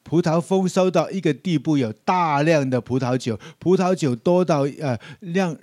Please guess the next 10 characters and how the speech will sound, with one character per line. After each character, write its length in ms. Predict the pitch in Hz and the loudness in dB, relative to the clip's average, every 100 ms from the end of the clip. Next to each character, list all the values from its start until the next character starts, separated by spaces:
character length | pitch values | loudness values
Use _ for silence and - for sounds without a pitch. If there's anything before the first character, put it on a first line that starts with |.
| - | -8
呃， 200 | 143 131 | -4 0
酿 300 | 175 185 151 | 0 0 2
的 140 | 139 | 0
程 320 | 127 123 127 | 0 -2 0
度 180 | 151 147 117 _ _ _ _ - | 4 4 2 _ _ _ _ -6
来 300 | 139 131 170 | -2 0 0
不 200 | 170 190 | 2 0
及 580 | - - 110 113 147 - _ _ _ _ _ _ _ _ _ | -2 -6 0 2 0 -4 _ _ _ _ _ _ _ _ _
收 280 | - 160 147 | -4 2 4
割， 360 | 143 143 123 | 6 4 2